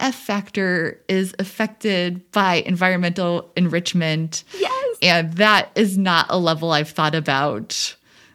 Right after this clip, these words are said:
Speaker 1: related to occupation. And it was just exciting to see the science that backs that up. Like, someone's looking at the little brain chemicals that are firing as a result of that. And it's a powerful biological mechanism.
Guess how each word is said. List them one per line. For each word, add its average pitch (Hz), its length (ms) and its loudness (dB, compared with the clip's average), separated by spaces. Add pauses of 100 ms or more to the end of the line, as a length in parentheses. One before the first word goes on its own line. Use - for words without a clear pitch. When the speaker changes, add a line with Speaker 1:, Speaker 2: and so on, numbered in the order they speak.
(220)
Speaker 1:
related 175 640 0
to 240 60 2
occupation. 170 880 0
And 196 160 -2
it 196 40 2
was 226 100 4
just 269 160 0
exciting 233 500 2
to 226 80 4
see 226 180 -2
the 202 120 2
science 190 460 0
that - 460 0
backs 170 320 -2
that 160 260 2
up. - 320 -2
Like, 123 220 -2
someone's 247 640 2
looking 262 360 0
at 247 160 0
the 240 100 2
little 240 380 2
brain 220 380 2
chemicals 208 640 0
that 185 220 2
are 208 220 0
firing 185 440 -2
as 165 160 -2
a 175 60 -2
result 160 400 -4
of 180 140 -6
that. 139 460 -2 (440)
And 208 80 4
it's 208 140 0
a 175 40 -2
powerful 175 880 -2 (300)
biological 190 680 2
mechanism. 143 880 -2